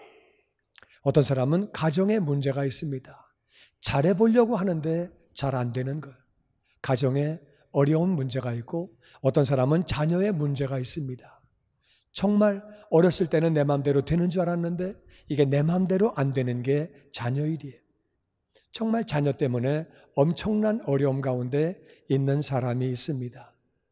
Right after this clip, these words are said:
어떤 사람은 사업이 어려워요. 나는 열심히 해보려고 하는데,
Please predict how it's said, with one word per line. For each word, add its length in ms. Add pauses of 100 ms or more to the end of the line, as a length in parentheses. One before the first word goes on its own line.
(420)
어떤 260
사람은 400
사업이 680
어려워요. 420 (680)
나는 320
열심히 380
해보려고 600
하는데, 420